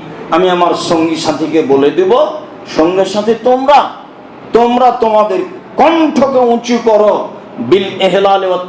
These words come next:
তালবিয়া", এহরাম বাঁধার সময় এবং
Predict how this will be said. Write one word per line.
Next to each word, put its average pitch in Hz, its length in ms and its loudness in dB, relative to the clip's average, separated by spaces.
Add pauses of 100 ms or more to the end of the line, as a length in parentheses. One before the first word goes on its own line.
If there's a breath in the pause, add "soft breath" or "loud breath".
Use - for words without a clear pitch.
তালবিয়া", 175 500 -2 (440)
এহরাম 170 440 2
বাঁধার 202 280 0 (100)
সময় 254 280 0 (440)
এবং 190 360 2